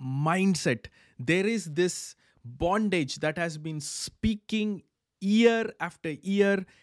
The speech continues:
decade after decade, and now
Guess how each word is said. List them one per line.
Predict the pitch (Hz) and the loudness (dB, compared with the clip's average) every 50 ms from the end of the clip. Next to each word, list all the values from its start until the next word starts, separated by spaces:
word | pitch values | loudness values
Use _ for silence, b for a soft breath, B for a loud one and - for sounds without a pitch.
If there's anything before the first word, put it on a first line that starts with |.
| b b 123 120 117 | b b -14 -10 -6
decade | - 165 175 170 - - 240 214 214 208 - - | -4 -4 -4 -6 -4 2 4 6 6 6 4 2
after | 170 165 - 156 143 | -4 -4 -2 -2 -2
decade, | 135 127 165 165 165 - - 196 196 185 180 - b b b | 0 2 0 0 0 0 0 0 0 0 -2 -6 b b b
and | b 139 143 151 | b -4 -2 0
now | 156 170 185 202 208 208 202 202 | 0 2 2 2 2 0 -2 -4